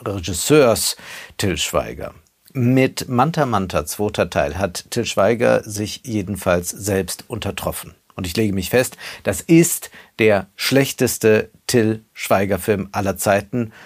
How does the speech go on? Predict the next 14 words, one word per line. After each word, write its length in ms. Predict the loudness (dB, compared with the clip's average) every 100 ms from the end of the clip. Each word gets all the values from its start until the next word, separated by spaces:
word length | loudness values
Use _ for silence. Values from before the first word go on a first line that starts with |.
| -20
Und 420 | -8 -4 -2 -4 -12 -8
alle 320 | -2 0 0
wissen, 440 | -2 -2 -4 -6 -8
das 360 | -2 -2 -2 -6
will 220 | -6 -6
etwas 360 | -10 -12 -10
heißen. 360 | -8 -10 -12 -16 -18 -20 -6
Hundertsiebenundzwanzig 1160 | -2 2 2 0 -6 -4 -2 -4 -4 -8 -8 -6
Minuten 380 | -4 -4 -4
lang 240 | -2 -2 -4 -12 -14 -2
werden 420 | 0 0 -4 -4
wir 280 | -2 -2 -4
gequält. 680 | -8 -10 -6 -6 -8 -12 -18 -18 -20 -14 -4
Und 420 | -2 -2 -4